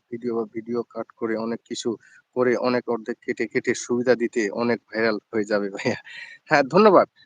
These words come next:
আসলে সবকিছু YouTube-এ লাইভে বলা ঠিক না, তবে আমি বলবো যে আপনার কনটেন্টটা যদি কপিরাইট ফ্রি হয় আর কোনো সমস্যা নেই। আপনাকে আপনার কনটেন্টটাকে আপনাকে আগে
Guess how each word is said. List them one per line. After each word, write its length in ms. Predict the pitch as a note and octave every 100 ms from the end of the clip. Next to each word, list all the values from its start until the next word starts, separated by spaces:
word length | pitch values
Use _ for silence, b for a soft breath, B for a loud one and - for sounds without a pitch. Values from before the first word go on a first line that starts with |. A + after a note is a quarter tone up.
| -
আসলে 360 | D3+ - G3+ A3 G#3+ - _ _ _ _ _ _ _ _ -
সবকিছু 440 | E3+ - G3+ - G3+
YouTube-এ 380 | F3+ - F#3 F3+ - _ _
লাইভে 420 | B2+ C#3 B2+ D3 E3
বলা 220 | B2+ D#3+ D#3+ - -
ঠিক 180 | F#3 -
না, 120 | C#3 D3 - _ -
তবে 160 | D#3 E3+
আমি 140 | F3 C#3+
বলবো 320 | D#3 D3 D#3 B3+ _ _ _ _ _ _ _ -
যে 20 | C#3
আপনার 400 | - E3 E3+ F3+ - _
কনটেন্টটা 540 | - C#3 C#3 E3 - D3+
যদি 320 | C3 C3+ D3 E3 - _ _ -
কপিরাইট 360 | D3 - D#3+ -
ফ্রি 200 | C#3 C3
হয় 280 | A2+ B2+ D#3 B3+ _ _ _ _ _ _
আর 140 | C3 B2
কোনো 200 | - A#2
সমস্যা 420 | - G2 - -
নেই। 160 | - _ _ _ _ _ _
আপনাকে 380 | - A#2 - C#3+ -
আপনার 300 | B2 C3 A#2+
কনটেন্টটাকে 600 | - C3 C#3 E3+ D3+ C3 C3+
আপনাকে 320 | - A#2 -
আগে 220 | G#2+ A2+